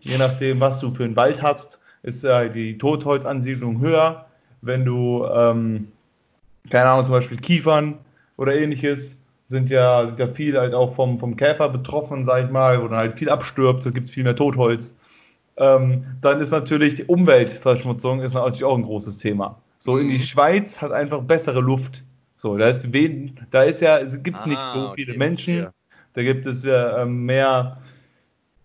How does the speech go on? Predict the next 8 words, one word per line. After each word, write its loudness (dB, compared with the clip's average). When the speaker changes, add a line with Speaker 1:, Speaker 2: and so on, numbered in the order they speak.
Speaker 1:
also 2
mehr 4
Fläche, 0
weniger -4
Menschen -8
auf -4
den -12
Quadratmeter. -4